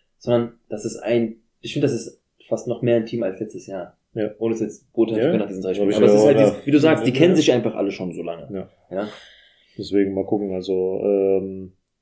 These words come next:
Speaker 2: vom Spiel her, wie gesagt, in der zweiten Halbzeit, grad auch als, äh, Victor,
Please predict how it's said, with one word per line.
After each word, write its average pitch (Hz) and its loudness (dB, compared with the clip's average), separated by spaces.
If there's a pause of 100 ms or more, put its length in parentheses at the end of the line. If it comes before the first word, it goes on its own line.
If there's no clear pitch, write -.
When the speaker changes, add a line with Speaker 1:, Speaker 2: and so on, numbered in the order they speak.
(100)
Speaker 2:
vom 98 -10
Spiel 117 0
her, 110 6
wie 104 0
gesagt, 107 4
in 110 -4
der 98 2
zweiten 104 0
Halbzeit, 104 -4
grad 101 0
auch 101 -2
als, 101 -4
äh, 107 -2
Victor, 101 -4